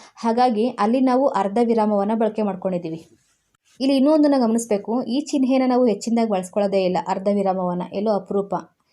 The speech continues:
ಇದ್ರ ಬದಲಾಗಿ ಯಾವ್ದನ್ನ ಬಳಸ್ಕೊತೀವಿ ಅಂತಂದ್ರೆ ಅಲ್ಪವಿರಾಮ, ಆಗ್ಲೇ ಹೇಳ್ದೆ ಅಲ್ವಾ, ಅದನ್ನೇ ಬಳಕೆ ಮಾಡ್ಕೊಂಡ್ಬಿಡ್ತೀವಿ. ಆದ್ರೆ ನಮ್ಗೆ ಈ ಚಿಹ್ನೆಗಳು ಬಳಕೆ ಆಗ್ತಾ ಇದಾವ ಇಲ್ವಾ ಅನ್ನೋದು ಪ್ರಶ್ನೆ ಅಲ್ಲ, ಯಾಕಂದ್ರೆ ಸ್ಪರ್ಧಾತ್ಮಕ ಪರೀಕ್ಷೆಯಲ್ಲಿ ಲೇಖನ ಚಿಹ್ನೆಗಳು ಅಂದ್ರೆ ಏನು,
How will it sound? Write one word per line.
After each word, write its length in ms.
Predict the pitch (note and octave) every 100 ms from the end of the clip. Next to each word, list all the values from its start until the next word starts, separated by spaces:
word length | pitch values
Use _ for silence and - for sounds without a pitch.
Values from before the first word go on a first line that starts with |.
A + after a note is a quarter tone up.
| -
ಇದ್ರ 140 | C4+ D4
ಬದಲಾಗಿ 320 | C#4+ C#4+ C#4+
ಯಾವ್ದನ್ನ 280 | A3+ A#3 B3
ಬಳಸ್ಕೊತೀವಿ 540 | A3 G3+ G3+ G3 F#3+
ಅಂತಂದ್ರೆ 400 | F3+ F3+ F3 F3+
ಅಲ್ಪವಿರಾಮ, 680 | C4 G3+ G3 A3 G#3 F#3 F3+ E3 - -
ಆಗ್ಲೇ 260 | G3 G3+ G3+
ಹೇಳ್ದೆ 280 | F#3+ G3 F#3
ಅಲ್ವಾ, 300 | F#3 B3 -
ಅದನ್ನೇ 260 | G3 A3
ಬಳಕೆ 260 | A3+ F#3 F#3+
ಮಾಡ್ಕೊಂಡ್ಬಿಡ್ತೀವಿ. 680 | F3+ E3+ F3+ F3 - D#3 - -
ಆದ್ರೆ 160 | C4 C#4
ನಮ್ಗೆ 340 | B3+ A#3 C#4+
ಈ 40 | D#4+
ಚಿಹ್ನೆಗಳು 500 | C#4 A#3+ C4+ C#4 B3+
ಬಳಕೆ 320 | G#3 G#3 C4
ಆಗ್ತಾ 360 | G#3+ A3 -
ಇದಾವ 220 | A#3+ A#3 A#3
ಇಲ್ವಾ 260 | A3 G#3+
ಅನ್ನೋದು 220 | G#3+ G#3+
ಪ್ರಶ್ನೆ 380 | A#3 F#3+ F#3 G3+
ಅಲ್ಲ, 200 | F#3+ F#3 F3+ -
ಯಾಕಂದ್ರೆ 400 | G3 - G#3 A#3
ಸ್ಪರ್ಧಾತ್ಮಕ 580 | - G3+ G3+ A3 A#3 A#3
ಪರೀಕ್ಷೆಯಲ್ಲಿ 760 | G#3+ G#3 - G#3+ G#3+ G#3 C4
ಲೇಖನ 360 | G#3+ A3+ C4 D4
ಚಿಹ್ನೆಗಳು 580 | C#4+ C4 A3+ A#3+ B3+ B3
ಅಂದ್ರೆ 260 | A#3+ A3+ G3+
ಏನು, 440 | F#3+ F#3+ G#3 C#4+